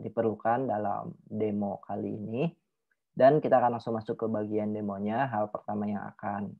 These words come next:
eh, kita lakukan adalah kita akan men-setup Redux-nya terlebih dahulu. Untuk setup Redux-nya, saya akan membuat sebuah folder store, lalu di sini ada index.js-nya. Nah, eh, di index.js-nya ini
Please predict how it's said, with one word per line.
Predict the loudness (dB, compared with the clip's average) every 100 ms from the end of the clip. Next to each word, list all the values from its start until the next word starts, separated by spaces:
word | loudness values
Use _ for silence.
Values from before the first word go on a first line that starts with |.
| -10
eh, | -10
kita | -8 -6 -6
lakukan | -4 -4 -2 -2
adalah | -2 -4
kita | -4 0 0
akan | 0 -6 -8 _ _ -12
men-setup | -10 -10 -10 -8 -8
Redux-nya | -8 -10 -10 -18 -20
terlebih | -16 -16 -14
dahulu. | -14 -12 -14 _ _ _ _ _ _ _ _ _ -8
Untuk | -2 0
setup | 0 0 0
Redux-nya, | -2 -2 -2 0 2
saya | 0
akan | 0 -2
membuat | -2 -4
sebuah | -4 -6 -2
folder | -2 -2
store, | -6 -2 2 6 6 4 -2
lalu | -4 -4 -4 -6
di |
sini | -8 -6 -4 -4
ada | -6 -6 -8 -8 -8 -10 _ -10
index.js-nya. | -6 -6 -6 -8 -8 -6 -8 -6 -6 -6 -8 _ _ _ _ _ _ -20 _ _ _ _ _ _ -8
Nah, | -8 -6 2
eh, | 6 6
di | 6 4
index.js-nya | 2 2 0 0 -4 -2 -2
ini | 0 0 0